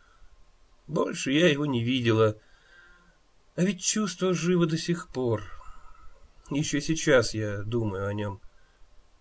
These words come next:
"Проклятая проказа!" вырвалось у нее. "Значит, он не любил", тихо заметила Василиса.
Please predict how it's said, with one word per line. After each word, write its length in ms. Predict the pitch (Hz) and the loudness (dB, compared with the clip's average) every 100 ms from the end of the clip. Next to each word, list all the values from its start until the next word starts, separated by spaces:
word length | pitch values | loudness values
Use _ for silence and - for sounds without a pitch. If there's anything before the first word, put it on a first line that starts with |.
| - - | -20 -8
"Проклятая 800 | - 214 - - 135 139 123 113 | -4 -4 -6 -10 -2 0 0 0
проказа!" 840 | 113 120 123 - 135 117 113 110 - _ _ _ _ _ _ _ | 0 2 0 6 6 6 2 -2 -6 _ _ _ _ _ _ _
вырвалось 560 | - 110 107 104 107 - | -8 -4 -2 -4 -6 -6
у 40 | |
нее. 360 | 110 110 107 107 _ _ _ _ _ _ _ _ _ _ _ _ _ - _ _ _ _ - | -2 -2 -2 -6 _ _ _ _ _ _ _ _ _ _ _ _ _ -20 _ _ _ _ -16
"Значит, 680 | 123 120 147 165 175 - - _ _ _ | -12 -4 2 2 0 -6 -12 _ _ _
он 300 | - 165 165 | -2 2 4
не 100 | 175 | 4
любил", 580 | 175 180 147 135 117 117 - _ _ _ _ _ _ - | 4 2 -2 0 0 -4 -10 _ _ _ _ _ _ -10
тихо 280 | - 113 107 | -8 -6 -4
заметила 460 | 117 110 107 104 | -4 -2 -2 -4
Василиса. 640 | 107 107 120 110 107 104 | -4 -4 -2 -2 -4 -8